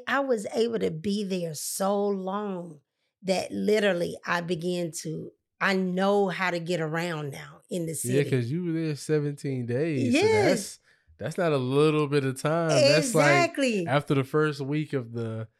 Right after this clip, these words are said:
Speaker 2: hype kinda wears off,
Speaker 1: Right.
Speaker 2: the second week, you're kinda there.
Speaker 1: Yeah, exactly. Look, I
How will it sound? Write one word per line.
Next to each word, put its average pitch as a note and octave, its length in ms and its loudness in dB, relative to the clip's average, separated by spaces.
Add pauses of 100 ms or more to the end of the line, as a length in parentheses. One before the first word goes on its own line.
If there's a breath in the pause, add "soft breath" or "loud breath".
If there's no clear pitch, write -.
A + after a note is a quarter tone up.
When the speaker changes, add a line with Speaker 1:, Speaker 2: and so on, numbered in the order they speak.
(220)
Speaker 2:
hype C3+ 400 0 (380)
kinda C#3 240 -2
wears D3 360 -2
off, D#3 300 0
Speaker 1:
Right. G3 300 4
Speaker 2:
the D3+ 80 4
second F3 280 2
week, C3+ 220 0
you're D#3+ 100 -4
kinda C3+ 260 0
there. B2+ 440 0
Speaker 1:
Yeah, B3+ 220 2
exactly. B3 600 2
Look, A3+ 360 2
I A3+ 240 2